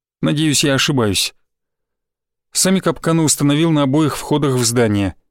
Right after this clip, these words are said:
Первый этаж был без окон, так что путей проникнуть внутрь у потенциальных нападавших имелось не так уж много.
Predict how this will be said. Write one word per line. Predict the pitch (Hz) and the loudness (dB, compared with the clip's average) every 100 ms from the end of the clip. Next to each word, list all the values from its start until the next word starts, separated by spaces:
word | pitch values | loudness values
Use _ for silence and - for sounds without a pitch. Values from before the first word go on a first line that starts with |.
| _ _ _ _ _ _ | _ _ _ _ _ _
Первый | 151 151 151 | 0 2 2
этаж | 143 135 | 2 0
был | 123 143 | 2 0
без | 135 123 | 2 0
окон, | 120 - 110 - _ _ | 0 0 -2 -2 _ _
так | - 131 | -6 -4
что | - | -2
путей | 139 135 151 | -2 -2 -2
проникнуть | 131 151 147 139 139 127 | 0 0 0 2 0 2
внутрь | 127 147 131 | 0 0 -2
у | |
потенциальных | 120 143 135 - 143 131 143 | -4 -2 0 2 2 0 0
нападавших | 131 135 151 - 139 139 | -2 0 -2 0 -2 0
имелось | 139 143 - | 2 2 0
не | 139 | 0
так | 131 123 | -2 -4
уж | - - | -4 0
много. | 127 107 92 90 | 2 0 -2 -4